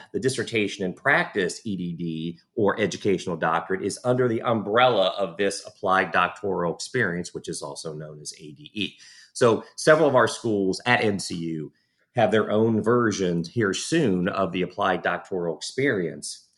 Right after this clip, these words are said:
And under the umbrella in the School of Ed, it's referred to the dissertation in practice, E D D.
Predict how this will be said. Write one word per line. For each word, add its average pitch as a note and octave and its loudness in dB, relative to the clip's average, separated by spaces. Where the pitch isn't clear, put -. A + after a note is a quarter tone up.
And G#2 0
under C3 4
the A2 0
umbrella A2+ 2
in A2+ 0
the G2+ 0
School G#2+ -2
of - -6
Ed, F#2+ 2
it's G#2 -6
referred G2+ -4
to A2 -6
the F#2 -2
dissertation F#2 -4
in E2 -6
practice, G2 -2
E F#2 -8
D D2+ -14
D. F2+ -6